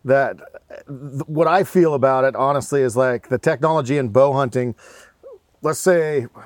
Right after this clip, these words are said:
man, let's just say ten years. Rifle hunting has just been, like, I mean, even back growing up for me,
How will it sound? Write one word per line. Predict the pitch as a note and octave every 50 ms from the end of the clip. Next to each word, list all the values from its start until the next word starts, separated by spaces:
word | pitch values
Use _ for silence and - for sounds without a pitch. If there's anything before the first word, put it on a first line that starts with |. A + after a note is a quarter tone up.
| -
man, | - E3 E3 D3 A#2 G#2
let's | B2 D3 - -
just | A3 G#3 -
say | - D#3 A2
ten | - - D#3+ D#3+ D3 B2+
years. | B2 C#3 E3+ F3+ C3 F#2 - - - _ _ _ _ _ _ _ _ -
Rifle | B2 A#2 C#3+ E3+ - - F3+ A#2+
hunting | B2+ C3 B2+ B2 A2+
has | A2+ G#2+ -
just | - C3+ A#2+ - -
been, | - C#3 C3 C3
like, | B2+ A#2+ A2 G2+ - _ _ _ -
I | C#3+
mean, | D#3+ E3+ F3
even | G#3 A#3 A#3+ B3+ G#3
back | C3+ D#3+ F3+ F3 C3
growing | A2+ D3 F3+ F#3 E3 D#3 D3+
up | E3 F#3+ F3+ C#3+ - -
for | - C3+
me, | B2+ C3+ E3 G3 F#3+ C#3+ B2